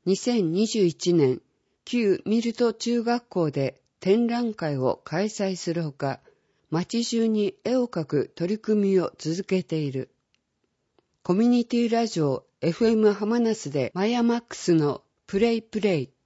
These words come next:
という番組も担当。プレイプレイとは、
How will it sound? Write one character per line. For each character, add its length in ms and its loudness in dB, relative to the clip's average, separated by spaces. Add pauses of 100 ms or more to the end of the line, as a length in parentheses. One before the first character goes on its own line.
(120)
と 160 2
い 160 0
う 180 -4
番 260 0
組 300 0
も 320 0 (100)
担 280 -2
当。 440 -2 (1120)
プ 100 -10
レ 160 4
イ 40 -8
プ 160 -8
レ 200 0
イ 60 -6
と 180 -6
は、 220 -8